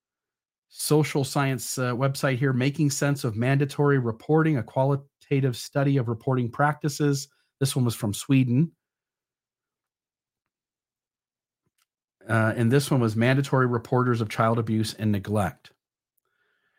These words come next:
So let me just say, I didn't find what I expected to find. What I found was that mandatory reporting on several fronts, and I'll share those.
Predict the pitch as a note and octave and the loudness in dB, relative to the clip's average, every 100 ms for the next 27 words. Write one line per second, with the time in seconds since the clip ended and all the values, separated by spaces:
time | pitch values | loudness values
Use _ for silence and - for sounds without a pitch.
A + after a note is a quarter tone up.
0 | _ _ _ _ _ _ _ _ C#3+ D3+ | _ _ _ _ _ _ _ _ 8 8
1 | G3+ F3+ - - F#3+ E3+ A#2+ G#2+ G2+ G2 | 8 4 2 2 4 6 4 2 -2 -8
2 | - _ _ C#3 F#3 E3 D3+ C#3+ C#3+ C#3+ | -18 _ _ 4 4 4 4 4 6 4
3 | C#3+ C#3 - - B2 G2+ F#2 E2+ C#2 _ | 2 0 -2 -2 -4 -4 -4 -6 -10 _
4 | _ _ _ _ _ _ _ _ _ _ | _ _ _ _ _ _ _ _ _ _
5 | - C3 D3+ F#3 E3 C#3+ C3+ C3 B2+ A#2 | 2 4 6 6 6 6 4 2 0 0
6 | B2+ A#2 - A#2 C3+ D3+ F3 - E3 D3+ | 0 0 -2 0 4 4 2 2 2 4
7 | C#3 - D3 C3+ B2+ A2+ B2 A#2+ A2+ - | 2 2 2 4 0 0 0 0 -2 -4
8 | - C#3 C#3+ D#3+ E3 - D3+ A2+ B2+ A#2 | -2 0 2 2 0 0 0 0 -2 -2
9 | A#2+ - D3 C#3+ C3 B2+ D#3 - | -2 2 2 4 2 0 -4 -10